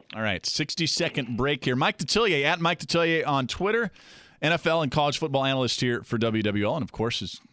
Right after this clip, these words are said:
he just mentioned, host of the Second Guest Show on Mondays during football season. Back with Mike here in sixty seconds on W W L.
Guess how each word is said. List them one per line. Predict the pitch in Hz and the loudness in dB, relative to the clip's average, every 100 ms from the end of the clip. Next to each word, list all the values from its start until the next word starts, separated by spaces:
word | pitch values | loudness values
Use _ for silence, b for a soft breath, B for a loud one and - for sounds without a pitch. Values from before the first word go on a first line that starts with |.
| - | -12
he | 98 | -8
just | 202 | -4
mentioned, | 139 160 247 180 | -2 0 0 0
host | 202 - | 0 -2
of | |
the | 156 | -2
Second | - 185 151 | -2 -2 -2
Guest | 127 165 | 0 -2
Show | - 104 | -2 -2
on | 80 95 | 0 0
Mondays | 101 101 95 - | 0 0 -2 -4
during | 101 87 | -6 -6
football | 110 92 87 | -6 -4 -4
season. | 90 80 76 | -4 -4 -4
Back | 101 151 151 | -2 -2 -2
with | 120 | -2
Mike | 131 135 | 0 0
here | - 95 87 B B B | 0 -2 -2 B B B
in | 92 | -6
sixty | 85 170 - 131 | 0 0 0 0
seconds | - 120 98 87 | 0 0 0 -2
on | 98 95 | 0 0
W | 98 95 | 0 0
W | 90 87 | 0 0
L. | 80 | -2